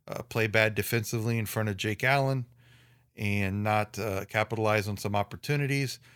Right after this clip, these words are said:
we'll be talking about a team that's out of the playoffs, which would be very sad. Got a lot going on this week with the trading deadline. Uh, we're, uh,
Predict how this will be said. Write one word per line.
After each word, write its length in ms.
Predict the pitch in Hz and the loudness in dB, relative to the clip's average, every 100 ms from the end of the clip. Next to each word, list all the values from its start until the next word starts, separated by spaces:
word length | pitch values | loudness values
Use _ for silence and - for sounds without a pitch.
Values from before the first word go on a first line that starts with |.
| - _ | -20 _
we'll 320 | - 101 117 113 | -8 0 2 2
be 120 | 113 | 0
talking 380 | - 110 - 110 | 0 0 0 -2
about 240 | 107 107 | 2 0
a 60 | 98 | 0
team 320 | - 110 107 | -4 -2 -2
that's 180 | 104 - | -2 -2
out 160 | 98 | -2
of 60 | 92 | -2
the 40 | |
playoffs, 480 | 95 - 95 92 92 | -6 -4 -4 -4 -6
which 160 | 92 - | -10 -8
would 120 | 92 | -4
be 80 | 98 | -4
very 340 | 92 95 95 | -2 -2 -2
sad. 400 | 92 - 87 - - - - - - | -4 -4 -4 -6 -10 -20 -20 -20 -8
Got 140 | 117 | -2
a 60 | 101 | 2
lot 240 | 104 113 | 4 4
going 240 | 120 113 110 | 2 0 2
on 220 | 110 113 | 2 2
this 220 | 110 - | 0 -2
week 280 | 107 117 - | -2 -4 -2
with 120 | 107 | -4
the 60 | 92 | -4
trading 480 | - 131 123 120 117 | -2 2 2 2 0
deadline. 640 | 117 117 120 120 127 120 - - - - _ _ _ - | 2 2 2 2 2 0 -8 -20 -20 -20 _ _ _ -18
Uh, 180 | - 60 | -12 -8
we're, 540 | 80 98 95 92 95 | -4 -2 -2 -2 -2
uh, 220 | - 64 | -2 -4